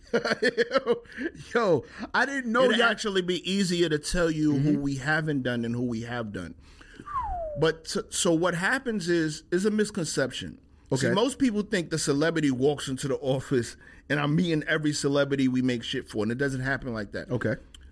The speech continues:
Speaker 2: To me, people behind the scenes are more important than the celebrities to me.
Speaker 1: Oh, yeah, by
Speaker 2: And I,
Speaker 1: far.
Speaker 2: I don't want a celebrity to hear that, be like, "Well, that's some bullshit." But I'm more, like, I was always more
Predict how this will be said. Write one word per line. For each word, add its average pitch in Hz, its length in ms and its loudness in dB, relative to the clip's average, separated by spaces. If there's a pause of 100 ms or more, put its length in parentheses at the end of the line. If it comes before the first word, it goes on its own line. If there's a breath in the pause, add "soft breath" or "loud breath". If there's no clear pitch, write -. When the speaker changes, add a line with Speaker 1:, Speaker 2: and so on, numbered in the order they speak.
(120 loud breath)
Speaker 2:
To 175 160 2
me, 156 640 0 (320)
people 233 240 0
behind 185 340 0
the 156 40 0
scenes 160 300 -2
are 135 40 0
more 139 140 2
important 123 480 -4
than 120 140 -2
the 113 60 -4
celebrities 110 560 -4
to 95 60 -8
me. 90 220 -10 (120)
Speaker 1:
Oh, 135 40 0
yeah, 117 80 2
by 135 100 0
Speaker 2:
And 151 140 0
I, 139 80 -2
Speaker 1:
far. 143 80 -2
Speaker 2:
I 160 40 2
don't 190 120 0
want 165 140 2
a 147 160 -2
celebrity 131 480 0
to 120 60 2
hear 123 180 2
that, 117 140 0
be 110 60 -2
like, 104 120 0
"Well, 113 120 -2
that's 117 140 -6
some 110 180 -4
bullshit." 110 440 -4
But 113 200 -2 (300 loud breath)
I'm 180 140 0
more, 196 380 2
like, 147 240 0
I 165 120 -2
was 196 160 0 (100)
always 156 500 2
more 131 880 2